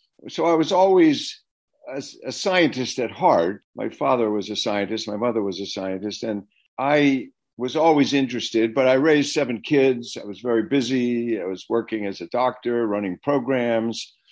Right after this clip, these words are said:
So it was later, about you know, I wrote professional books, and I was, I was, uh,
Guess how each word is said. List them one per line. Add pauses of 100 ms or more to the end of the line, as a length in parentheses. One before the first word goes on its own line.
(140)
So
it
was
later, (480)
about (380)
you
know,
I
wrote
professional
books, (600)
and
I
was,
I
was,
uh,